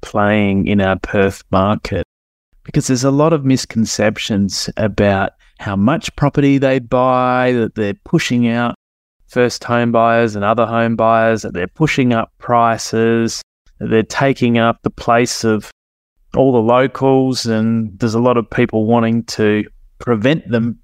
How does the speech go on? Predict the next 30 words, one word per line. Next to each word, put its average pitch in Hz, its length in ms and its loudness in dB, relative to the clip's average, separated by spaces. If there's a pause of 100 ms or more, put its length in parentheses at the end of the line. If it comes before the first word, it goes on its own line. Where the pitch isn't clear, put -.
(180)
possibly 123 460 0
from 110 280 -2
buying 120 540 0
in 113 160 0
Perth 120 380 -2
at 104 100 -2
all 143 240 4
at 90 80 -2
the 123 100 2
moment 127 400 -2
because 123 340 -4
of 131 80 2
the 120 120 0
housing 120 500 0
shortage. 120 800 0 (560)
But 131 80 -8
I 123 40 -4
wanted 180 240 2
to 131 100 -4
really 147 260 2
go 117 240 2
into 123 240 -2
the 113 100 -6
stats, - 720 -4
into 135 640 0
the 104 140 -2
role 139 420 2
that - 140 -6
they 104 80 -8
play, 107 480 0